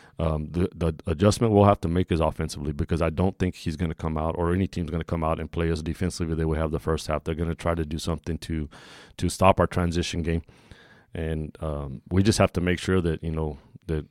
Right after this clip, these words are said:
when we get the rebound, we're running the court as fast as we can. You know, you know, I told you last time, we, we wanna shoot the ball within twelve seconds, and we've done a really great job every time we touch the ball. I think this last game that we played,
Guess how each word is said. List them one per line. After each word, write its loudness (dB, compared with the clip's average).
when -2
we 2
get 2
the -2
rebound, 2
we're 0
running 0
the -10
court -4
as -12
fast -8
as -12
we -10
can. -12
You -10
know, -8
you -8
know, -12
I -4
told -4
you -2
last -4
time, -4
we, -2
we -2
wanna 0
shoot -2
the -8
ball 2
within -2
twelve 0
seconds, 0
and -2
we've 0
done 4
a 2
really 4
great 2
job 2
every 0
time -2
we -2
touch -2
the -8
ball. 0
I -2
think -2
this -2
last 2
game 0
that 0
we 2
played, 0